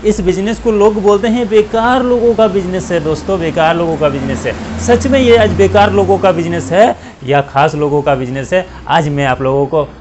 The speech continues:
रूबरू करवाना चाहता हूं कि ये खास लोगों का बिजनेस है और वो खास लोग ही बिजनेस को करते हैं और खास लोग करके आज खास जगह पर पहुंच सकते हैं। ऐसे लोगों का ये बिजनेस है, आम से आम लोगों का बिजनेस है सर, ये प्रूव कर दूंगा आज मैं। क्योंकि आज जो गेस्ट है ना, इस गेस्ट को देखने के बाद आप लोग को प्रूव हो जाएगा, नहीं,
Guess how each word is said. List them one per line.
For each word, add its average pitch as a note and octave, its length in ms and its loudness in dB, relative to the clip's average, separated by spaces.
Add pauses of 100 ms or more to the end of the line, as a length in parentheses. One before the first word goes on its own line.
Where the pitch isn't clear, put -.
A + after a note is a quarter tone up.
(100)
रूबरू G#3+ 500 4
करवाना D#3+ 440 2
चाहता C3 320 0
हूं E3 180 -2
कि F3+ 100 -6
ये D#3+ 240 0 (100)
खास F#3+ 300 -2
लोगों D#3 300 0
का C#3+ 120 0
बिजनेस B2+ 380 -6
है F3 80 4
और D#3+ 80 4
वो C#3+ 140 -4
खास C#3+ 280 -10
लोग C#3+ 240 -6
ही A3+ 160 -2
बिजनेस D3+ 340 -6
को F3 100 -8
करते C3+ 300 -6
हैं F3 60 -6
और G3 60 -4
खास D3 340 -6
लोग D3+ 260 -8
करके F3+ 340 0
आज D3+ 220 0
खास E3+ 220 -4
जगह C3 320 -2
पर D#3 120 -2
पहुंच C#3 280 -10
सकते - 320 -14
हैं। - 220 -16 (280)
ऐसे G3+ 260 2
लोगों F3 260 2
का D#3 100 0
ये D3+ 120 -2
बिजनेस C3+ 400 -6
है, G#3+ 100 -2 (220)
आम G3+ 260 0
से F#3+ 200 -4
आम F#3 320 -2
लोगों E3+ 220 -2
का C3+ 120 0
बिजनेस C#3+ 380 -4
है F3 60 -4
सर, F3+ 160 -4
ये F3 120 -2
प्रूव A#3+ 280 -2
कर F#3+ 200 0
दूंगा C#3 220 -2
आज G#2 120 -2
मैं। F#2+ 180 -14 (200)
क्योंकि - 440 -6
आज G#3+ 200 -2
जो G3+ 160 -2
गेस्ट G3+ 320 2
है D#3+ 120 -2
ना, E3 100 -4
इस F3 220 -6
गेस्ट A3 240 2
को A#3 100 -4
देखने G#3 320 -2
के G#3+ 80 -2
बाद G#3+ 220 -4
आप G#3 80 -8
लोग G#3+ 120 -6
को A#3 60 -2
प्रूव A3+ 300 -4
हो G3 120 -2
जाएगा, F#3+ 300 -2
नहीं, G3 320 -2